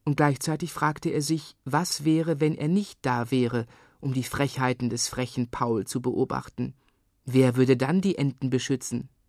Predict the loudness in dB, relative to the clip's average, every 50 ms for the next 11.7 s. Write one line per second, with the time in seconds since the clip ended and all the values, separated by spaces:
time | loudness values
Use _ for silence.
0 | _ _ _ _ _ _ _ _ _ _ _ _ _ -20 -20 -20 -20 -20 -20 -20
1 | -20 -20 -20 -20 -20 -4 _ 6 8 10 10 8 8 6 6 4 4 2 2 2
2 | 4 6 6 6 6 4 2 0 0 0 -2 0 -2 -4 -4 0 2 2 2 2
3 | 2 0 0 0 0 0 0 2 0 0 0 -2 -6 -10 -14 -18 _ _ _ _
4 | 0 4 6 6 6 6 4 2 0 0 0 2 4 6 6 4 2 0 2 2
5 | 4 4 6 4 4 2 2 -2 -10 _ -8 2 6 8 10 10 8 8 4 0
6 | 0 2 0 0 4 4 4 4 2 0 -2 0 0 0 -2 0 -2 -2 0 2
7 | 4 6 6 6 6 4 2 0 2 2 2 2 0 0 0 0 0 0 0 0
8 | 0 -2 -2 0 -2 -2 -2 0 0 0 0 2 0 0 2 2 4 4 4 4
9 | 4 -2 -10 -18 -20 -20 -20 -20 -20 -20 _ _ 2 4 4 4 4 6 6 6
10 | 8 6 6 4 4 2 2 4 4 6 6 6 6 6 4 4 4 2 2 2
11 | 2 2 2 2 2 4 6 6 6 6 6 4 2